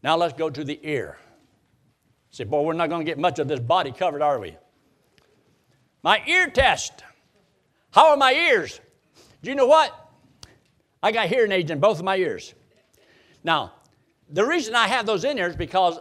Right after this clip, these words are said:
I can't hear too good. That's why you get hearing aids. And what I like about 'em, I can take 'em out. Betty says, "Yankee. Yankee." "Oh, did you say something?"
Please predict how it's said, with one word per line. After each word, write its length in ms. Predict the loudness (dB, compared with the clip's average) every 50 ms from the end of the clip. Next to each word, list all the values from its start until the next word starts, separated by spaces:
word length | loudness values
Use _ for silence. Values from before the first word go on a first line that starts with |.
| -4
I 120 | -4 -4 -4
can't 320 | -6 -12 -12 -12 -12 -14
hear 220 | -14 -12 -10 -10
too 180 | -10 -12 -14 -16
good. 260 | -14 -14 -14 -16 -16 -20 _ _ _ _ _ _ _ _ _ _ _ _ _ _ _ _ _ _ -6
That's 140 | -6 -4 -4
why 80 | -4 -4
you 120 | -4 -6
get 140 | -8 -8 -8
hearing 220 | -6 -6 -6 -6
aids. 320 | -8 -10 -12 -14 -20 -20 _ _ _ _ _ _ _ _ _ _ _ _ _ _ _ _ _ _ _ _ _ _ _ _ _
And 300 | -2 0 0 0 -2 -6 -2
what 140 | 0 2 4
I 60 | 4
like 260 | 4 4 2 0 0
about 300 | -2 -2 0 2 2 0
'em, 100 | 0 -2
I 120 | -6 -8 -8
can 180 | -8 -12 -18 -12 -6
take 200 | -4 -4 -4 -4
'em 120 | -8 -10
out. 200 | -10 -12 -12 -14 _ _ _ _ _ _ _ _ _ _ _ _ _ _ _ _ _ _ _ _ -20 -20 -20 -20 -20 -20 -20 _ _ _ _ _ _ _ _ _ _ _ _ _ _
Betty 160 | -4 -4 -4
says, 180 | -2 -4 -6 -4
"Yankee. 320 | -2 -4 -4 -4 -8 -14 -18 _ _ _ _ _ _ _ _ _ _ _ _ _ _ _ _ _ _ _ _ _ _ _ _ _ _ _ _ _ _ _ _ _ _ _ _ _
Yankee." 340 | 4 4 4 4 2 -6 -18 -20 _ _ _ _ _ _ _ _ _ _ _ _ _ _ _ _ _ _ _ _ _ _ _ _ _ _ _ _ _ _ _ _ _ _ _ -2
"Oh, 100 | -2 -2
did 100 | -2 -2
you 60 | -2
say 160 | 0 0 0
something?" 480 | 2 2 0 0 -2 -6 -12 -14 -18